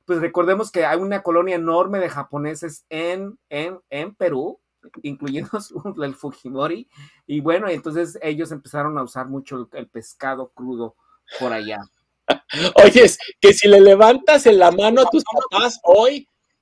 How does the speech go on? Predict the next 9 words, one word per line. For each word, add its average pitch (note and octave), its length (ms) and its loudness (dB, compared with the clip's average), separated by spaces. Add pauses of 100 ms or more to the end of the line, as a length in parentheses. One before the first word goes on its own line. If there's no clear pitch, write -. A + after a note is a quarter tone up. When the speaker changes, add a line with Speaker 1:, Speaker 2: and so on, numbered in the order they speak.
Speaker 2:
en E3+ 160 2
un G#3+ 100 0
intento B3 460 4
de A3+ 80 4
agresión F3+ 640 0
se F#3 180 -2
te D#3+ 160 2
puede F3+ 380 0
caer. E3 480 2